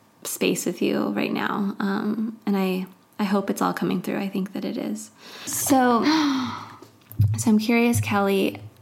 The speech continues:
you know, 'cause we've talked about, like, the loneliness piece,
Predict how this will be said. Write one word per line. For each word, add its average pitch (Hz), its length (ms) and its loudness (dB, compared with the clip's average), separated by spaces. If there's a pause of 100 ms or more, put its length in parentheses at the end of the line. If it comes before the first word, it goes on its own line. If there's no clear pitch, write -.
(380)
you 214 80 4
know, 190 80 4
'cause 196 120 0
we've 196 120 4
talked 196 300 2
about, 185 160 2
like, - 180 0
the 190 80 2
loneliness 180 540 2
piece, - 440 -2